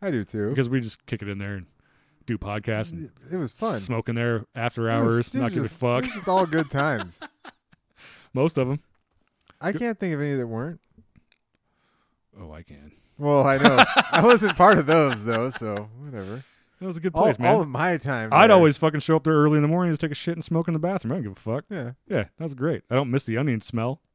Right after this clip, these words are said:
Speaker 1: Yeah, that
Speaker 2: from the
Speaker 1: was
Speaker 2: fucking
Speaker 1: not
Speaker 2: place
Speaker 1: good.
Speaker 2: next door.
Speaker 1: That was not good
Speaker 2: You
Speaker 1: either.
Speaker 2: walk in, you're like, "My eyes fucking burn."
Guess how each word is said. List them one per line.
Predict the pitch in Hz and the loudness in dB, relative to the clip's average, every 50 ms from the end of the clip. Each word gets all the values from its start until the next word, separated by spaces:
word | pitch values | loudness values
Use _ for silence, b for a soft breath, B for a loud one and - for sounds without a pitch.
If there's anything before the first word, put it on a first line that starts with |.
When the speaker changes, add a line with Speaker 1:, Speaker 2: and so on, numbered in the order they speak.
| _ _ _ _ _ _ _ | _ _ _ _ _ _ _
Speaker 1:
Yeah, | 123 131 143 151 147 143 139 139 | -12 -10 -10 -8 -8 -6 -6 -4
that | 135 143 | -4 -2
Speaker 2:
from | 123 | -2
the | 117 | -4
Speaker 1:
was | 104 90 | -2 -4
Speaker 2:
fucking | 131 120 110 110 | -4 -4 -2 -2
Speaker 1:
not | 107 | -2
Speaker 2:
place | 131 127 123 98 | 0 0 0 0
Speaker 1:
good. | 98 | -2
Speaker 2:
next | - 92 92 | -2 -2 -2
door. | 92 117 131 127 110 110 110 | -2 -2 -2 -2 -2 -4 -6
Speaker 1:
That | 117 110 | -8 -10
was | 101 85 | -10 -8
not | 95 92 92 98 | -10 -12 -12 -10
good | 95 95 90 90 | -10 -10 -10 -8
Speaker 2:
You | 98 101 | -8 -6
Speaker 1:
either. | 95 - | -6 -4
Speaker 2:
walk | 110 117 120 - | -4 -4 -2 -4
in, | 127 127 | -4 -4
you're | 123 | -4
like, | 117 101 | -6 -6
"My | 123 135 131 131 | -8 -10 -10 -8
eyes | 135 143 139 127 | -8 -8 -8 -8
fucking | - 139 127 120 - 123 117 | -8 -10 -10 -8 -8 -8 -6
burn." | 113 123 131 117 110 - - - | -6 -4 -6 -6 -8 -10 -12 -18